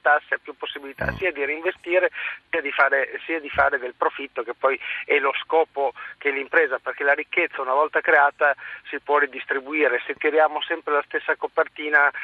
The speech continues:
Speaker 2: Mm.
Speaker 1: eh, insomma è anche difficile distribuirla.
Speaker 2: Io,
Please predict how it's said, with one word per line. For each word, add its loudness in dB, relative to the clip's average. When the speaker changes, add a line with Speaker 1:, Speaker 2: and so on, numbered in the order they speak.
Speaker 2:
Mm. -4
Speaker 1:
eh, 2
insomma 2
è 4
anche 4
difficile 0
distribuirla. -2
Speaker 2:
Io, 2